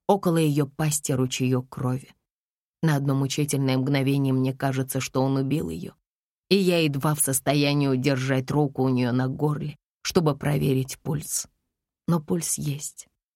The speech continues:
Она ещё жива. Мною движут инерция и потрясение, извращённые формы эйфории.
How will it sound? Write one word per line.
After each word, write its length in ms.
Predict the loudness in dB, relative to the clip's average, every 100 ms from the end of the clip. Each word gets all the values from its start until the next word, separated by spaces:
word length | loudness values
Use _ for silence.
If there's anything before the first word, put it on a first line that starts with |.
| _ _
Она 220 | 0 2
ещё 340 | 0 -2 -4 -2
жива. 340 | -2 -4 -8 _ _ _ _ _ _
Мною 400 | 2 4 2 2
движут 540 | 0 0 0 0 -2
инерция 600 | 0 0 0 -2 -4 -4
и 60 | -4
потрясение, 920 | -4 -2 -2 0 0 0 -2 -6 -14 _ _ _ _
извращённые 960 | 2 2 4 2 2 2 2 2 2 2
формы 560 | 0 0 2 2 -2 0
эйфории. 720 | -4 -2 -4 -2 -2 -4 -10